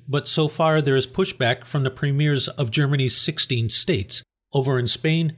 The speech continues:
masks are now required while on the beach. In the Czech Republic,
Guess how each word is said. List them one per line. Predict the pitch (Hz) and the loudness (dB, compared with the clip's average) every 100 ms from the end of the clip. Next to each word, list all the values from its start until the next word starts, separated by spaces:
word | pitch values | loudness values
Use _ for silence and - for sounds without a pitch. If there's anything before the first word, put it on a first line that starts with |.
| - | -2
masks | 139 165 - - | 0 0 0 0
are | 131 | 0
now | 127 | 0
required | 120 113 123 117 117 | 0 -2 -2 0 0
while | 107 117 | 0 -2
on | 113 | -2
the | 104 | -2
beach. | 104 196 92 - - _ _ | 0 -2 -2 -6 -8 _ _
In | 143 | -2
the | 131 | 0
Czech | - 135 - | 0 -2 -2
Republic, | 123 196 175 151 - | -2 0 0 -2 -6